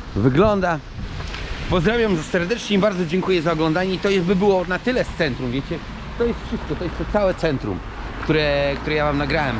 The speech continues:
Pada trochę, kropi, ale mi to nie przeszkadza, bo jestem... Mimo tego, że już tu byłem po raz, to jestem bardzo podekscytowany,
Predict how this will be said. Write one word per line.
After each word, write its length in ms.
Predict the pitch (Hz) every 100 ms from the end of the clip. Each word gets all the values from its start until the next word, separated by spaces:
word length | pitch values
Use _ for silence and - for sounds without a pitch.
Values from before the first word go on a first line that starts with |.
| -
Pada 260 | 240 196
trochę, 200 | - 165 151 139
kropi, 280 | 185 165
ale 140 | 165 160
mi 100 | 185
to 100 | 180
nie 120 | 175
przeszkadza, 440 | 147 - 180 160
bo 100 | 143
jestem... 240 | 143 - 139 - - - - - - -
Mimo 220 | 262 311
tego, 200 | 277 247
że 80 | 240
już 120 | 226
tu 120 | 226
byłem 280 | 202 202 180
po 140 | 170
raz, 500 | 175 175 170 170 - -
to 60 |
jestem 260 | 147 - 143
bardzo 260 | 147 131
podekscytowany, 720 | 131 131 123 - - 123 117